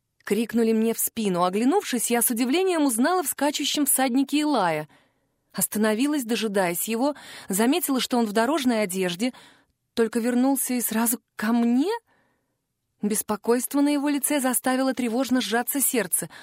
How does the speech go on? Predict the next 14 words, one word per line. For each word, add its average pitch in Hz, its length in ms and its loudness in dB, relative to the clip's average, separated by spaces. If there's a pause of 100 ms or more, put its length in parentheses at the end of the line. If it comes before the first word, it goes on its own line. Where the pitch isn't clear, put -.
(360)
"Что-то - 720 -4
случилось?" 269 720 0 (480)
"Да", 196 320 0 (340)
парень 208 300 0
спешился 240 540 -4
возле 202 260 0
меня. 214 320 0 (480)
"Тебя 233 260 0
ищут. 339 540 0 (360)
Объявили 220 440 0
награду". 226 600 0 (500)
"Награду?" 226 680 4
опешила 233 520 0
я. 190 260 -2